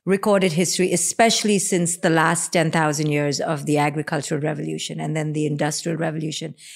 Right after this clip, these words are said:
and our modern digitized technological revolution, with each passing of era, if you notice, sociologically, we have moved away from the earth, so to speak.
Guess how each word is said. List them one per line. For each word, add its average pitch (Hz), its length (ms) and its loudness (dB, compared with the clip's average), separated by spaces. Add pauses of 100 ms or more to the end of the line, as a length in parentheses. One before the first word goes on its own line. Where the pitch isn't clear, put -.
(120)
and 160 200 2
our 151 100 4
modern 156 460 4
digitized 147 640 0
technological 156 680 0
revolution, 147 580 -4 (380)
with 220 320 4
each 285 460 2 (560)
passing 196 640 2
of 165 260 0
era, 170 580 2 (260)
if 185 180 0
you 190 80 4
notice, 185 720 2 (300)
sociologically, 170 1200 2
we 180 220 2
have 175 120 4
moved 180 640 2
away 165 320 2
from 156 240 -4
the 147 200 -2
earth, 151 440 -4
so - 260 -2
to 151 120 -6
speak. - 440 -6